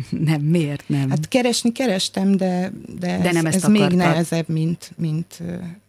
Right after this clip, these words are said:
Speaker 2: tehát ez csak úgy lehet, hogyha van ismerősöd, vagy az ismerősödnek ismerőse. Tehát úgy, úgy nem lehet, hogy utcáról bemész, hogy
Speaker 1: És amikor rájöttél, hogy itten minden ajtó be van csukva, gyakorlatilag, hiszen most ott tartasz,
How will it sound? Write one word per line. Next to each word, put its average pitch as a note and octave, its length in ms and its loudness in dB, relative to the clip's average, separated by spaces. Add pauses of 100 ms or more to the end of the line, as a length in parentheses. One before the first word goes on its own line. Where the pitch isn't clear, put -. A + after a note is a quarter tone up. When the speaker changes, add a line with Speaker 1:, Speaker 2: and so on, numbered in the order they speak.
(260)
Speaker 2:
tehát - 320 -6
ez G3 220 -6
csak A3+ 240 -4
úgy G3 160 0
lehet, E3+ 260 -4
hogyha E3+ 220 -8
van E3 180 -2
ismerősöd, F3 800 -6
vagy E3 140 -6
az D#3+ 120 -12
ismerősödnek F3 840 -10
ismerőse. F3 800 -12 (760)
Tehát - 200 -10
úgy, G3 220 -4
úgy F3+ 140 -4
nem E3 180 -2
lehet, D#3 320 -8
hogy E3+ 140 -10
utcáról E3+ 500 -12
bemész, F3 420 -8
hogy - 200 -20 (720)
Speaker 1:
És D#3 400 -2
amikor F3+ 380 -2
rájöttél, G3+ 480 -4
hogy D#3+ 160 -4
itten D#3+ 260 -2
minden G#3+ 380 0
ajtó C3 440 -6
be A#2+ 140 -6
van D3 300 -6
csukva, - 500 -10 (560)
gyakorlatilag, B2 840 -8
hiszen C3 340 -2
most C#3 260 -2
ott F#2+ 180 -10
tartasz, - 760 -6